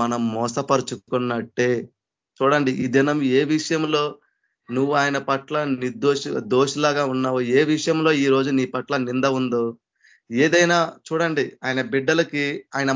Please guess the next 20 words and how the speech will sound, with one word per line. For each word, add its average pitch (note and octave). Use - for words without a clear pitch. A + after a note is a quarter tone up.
మార్గము C#3
త్రోవ C3
సరళం C3+
చేసే C3+
దేవుడు. A#2+
కాబట్టి D#3
చూడండి, D#3+
సామెతల E3+
గ్రంథము D#3
ఇరవై C#3+
ఎనిమిదో D3
అధ్యాయము C#3
పద్నాలుగో C3+
వచనం B2+
ఏం C#3
చెబుతుందంటే, B2+
నిత్యము G3
భయము D#3+
కలిగి D#3+
ప్రవర్తించువాడు C#3+